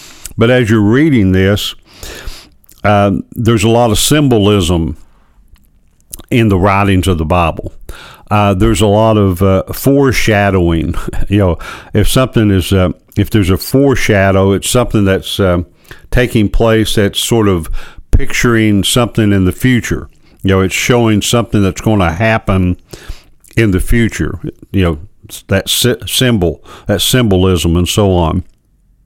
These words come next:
And so Jesus is wrapped in swaddling clothes. And really,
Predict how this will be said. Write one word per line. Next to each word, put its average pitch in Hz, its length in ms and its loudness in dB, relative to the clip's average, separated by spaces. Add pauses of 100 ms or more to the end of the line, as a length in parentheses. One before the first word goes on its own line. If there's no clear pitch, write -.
(760)
And 110 180 2
so 107 360 0 (380)
Jesus 131 600 0
is 101 160 2
wrapped 107 640 -2 (960)
in 110 400 2
swaddling 101 720 2
clothes. - 520 -4 (840)
And 110 220 2
really, 127 400 2